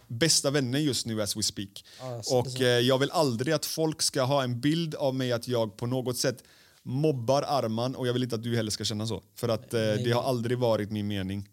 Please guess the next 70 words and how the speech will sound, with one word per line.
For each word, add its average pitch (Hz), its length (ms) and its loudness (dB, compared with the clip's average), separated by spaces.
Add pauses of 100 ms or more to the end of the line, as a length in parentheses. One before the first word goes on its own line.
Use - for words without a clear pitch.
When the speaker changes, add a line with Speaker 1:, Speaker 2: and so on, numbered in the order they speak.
(100)
Speaker 2:
Men 135 320 0
jag, 143 100 -4
jag 151 340 -4
gör 185 180 -6
inte 135 220 -12
det. 113 100 -6
Alltså, 110 180 -2
jag 123 80 -2 (140)
gör 156 80 -2
inte 127 180 -10
det. 120 60 -4
Jag 120 120 0
känner 120 340 0
inte 135 160 2
sådär. 113 240 0
Och 117 100 0
det 127 140 0
gör, 135 260 0 (280)
det 139 80 -8
gör 135 160 -2
ont 160 220 -6
i 151 40 -4
mitt 139 180 -4
hjärta. 139 200 -2
Du 131 60 0
vet, 135 120 0
mitt 139 160 -6
hjärta 165 240 -4
just 165 240 -4
nu, 135 160 -2 (320)
det 135 60 -2
var 123 120 6
helt... 143 400 -2
Nu 147 140 4
gick 180 240 2
en 143 220 -4
bit 151 300 -4
av, 170 340 0
liksom, 123 320 -6
för 143 200 -2
att, 147 120 -2
Speaker 1:
<laughs> - 20 -16
Speaker 2:
för 143 80 -6
att 131 60 -4
du 139 80 0
sa, 139 180 0
"Jag 131 120 0
ber 135 140 -2
om 139 100 -2
ursäkt, 139 360 -4
bror." 131 120 -2 (220)
Det - 60 -2
ska - 120 4
inte 185 140 -2
vara 185 200 0
sådär. 110 320 0 (120)
Speaker 1:
Mhm. 110 300 -6
Speaker 2:
Det 143 80 -2
ska - 140 2
inte 156 140 -2
bli 170 140 0
någon 165 160 -2
sån 160 140 -2
här 135 80 -2
therapy 127 540 0
session 131 400 -4
här, 113 160 -6
bror. 117 260 -2
Så 135 140 2
här, 117 160 -2